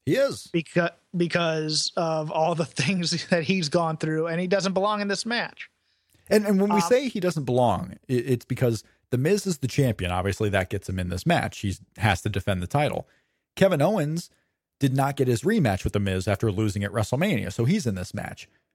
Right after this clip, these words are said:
Speaker 1: Cesaro was in the title match last pay-per-view, got screwed out of it. He deserves in this match. Sami Zayn is only in this match because he just won't let Kevin Owens go.
Speaker 2: Right.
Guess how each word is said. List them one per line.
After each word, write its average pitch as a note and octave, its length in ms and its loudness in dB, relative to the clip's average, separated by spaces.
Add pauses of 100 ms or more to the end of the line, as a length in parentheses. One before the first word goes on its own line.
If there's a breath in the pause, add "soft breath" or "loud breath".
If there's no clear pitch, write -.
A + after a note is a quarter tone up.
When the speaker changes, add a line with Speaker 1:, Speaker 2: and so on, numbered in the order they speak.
(140)
Speaker 1:
Cesaro D3 680 2
was C#3+ 200 2
in C3+ 80 -2
the B2+ 80 -4
title B2 260 0
match B2 320 -2
last G#2+ 280 0
pay-per-view, G#2 520 2
got G2 240 -4
screwed G3 340 0
out G#2 160 4
of F#2+ 120 -4
it. G2 220 0 (340)
He C3 160 2
deserves A2+ 420 0
in G#2 120 0
this F#2 180 -4
match. A#2+ 280 0
Sami G#3 240 0
Zayn E3 220 2
is C#3 120 0
only G2+ 200 0
in F#2+ 80 -2
this F#2 160 -4
match G2+ 220 0
because G#2+ 220 -2
he A2 80 -2
just B2 220 -2
won't B2 200 0
let A#2 180 0
Kevin G#2+ 240 0
Owens G2+ 400 -4 (140)
go. - 400 0 (640)
Speaker 2:
Right. E3 180 -2